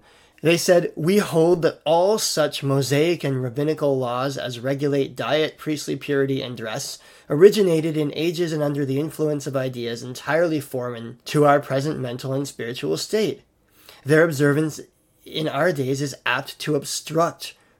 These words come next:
rather than to further modern spiritual elevation." In other words, when something doesn't have a good reason, we don't do it anymore, the reformers say. We reject keeping kosher. We reject laws of purity like this one. We reject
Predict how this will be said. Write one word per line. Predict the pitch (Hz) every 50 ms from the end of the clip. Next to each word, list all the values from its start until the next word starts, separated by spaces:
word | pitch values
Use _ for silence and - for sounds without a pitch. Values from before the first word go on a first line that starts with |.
| _ -
rather | 127 123 143 147 151 160 156 143 127 117
than | 104 110 107 107 110 113
to | - - - 135
further | 123 - - - - _ - - 175 175 190 180 123 117 95 92 92 - _ -
modern | 127 135 131 120 123 123 123 135 135
spiritual | 135 - - 117 104 101 101 - - 120 117 101
elevation." | - 92 92 110 123 170 185 170 - - - - 53 - 135 - _ - - - - - - -
In | 170 170
other | 185 208 208
words, | 196 185 180 160 156
when | 160 170 170
something | - - 214 220 220 226 190
doesn't | 208 196 196 185
have | 175 156
a | 165
good | 139 160 160 151
reason, | 147 160 175 214 208 175 156 147
we | 147 185
don't | 190 214 208 170
do | 151 190 233 247
it | 226 175
anymore, | 147 135 131 127 123 117 113 104 95 101
the | 104 107
reformers | 107 113 113 - - 127 110 110 107 104 104 -
say. | - - 113 101 90 92 98 - - - - - -
We | - 170 190
reject | 190 208 180 147 165 180 196 190 - -
keeping | - - 160 - - 131 123
kosher. | 117 - 104 87 82 - - - - - - - - - - -
We | 214 156 160 196 190
reject | 180 180 147 127 147 170 175 170 - -
laws | 151 147 135 139 139 113
of | 127 123 -
purity | - - - 160 147 127 117 107 107 104 117 120 - -
like | - 127 117 117 -
this | 110 104 101 - - -
one. | 95 92 - - - - - -
We | - 156 190 208
reject | 208 214 165 147 170 180 190 185 - -